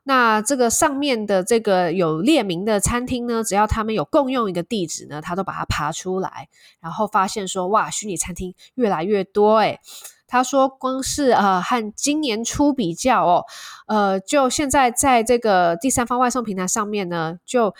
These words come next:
已经有百分之十三的餐厅是有经营虚拟餐厅的，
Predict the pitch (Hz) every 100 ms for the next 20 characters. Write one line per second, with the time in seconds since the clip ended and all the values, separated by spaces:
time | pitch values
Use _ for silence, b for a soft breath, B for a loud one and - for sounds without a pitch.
0 | B - 175 - 269 208 - 165 254 262
1 | 277 - - 196 214 - - 320 330 254
2 | - 208 202 214 202 - 220 170 127 123
3 | 185 180 156 143 - 160 135 160 160 156
4 | 143 -